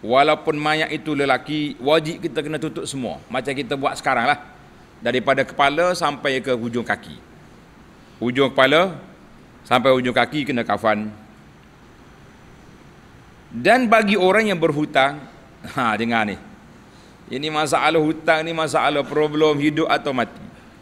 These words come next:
Dan bagi orang yang berhutang, yakni mayat yang ada hutang,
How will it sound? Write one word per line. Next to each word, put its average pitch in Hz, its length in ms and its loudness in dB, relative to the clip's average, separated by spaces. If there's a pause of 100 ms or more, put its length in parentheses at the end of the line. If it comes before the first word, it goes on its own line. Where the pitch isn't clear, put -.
(1200)
Dan 147 400 2
bagi 160 320 4
orang 160 400 4
yang 165 240 -2
berhutang, 147 720 0 (880)
yakni 147 480 -2
mayat 156 480 -2
yang 160 160 -4
ada 160 240 -2
hutang, 156 400 -6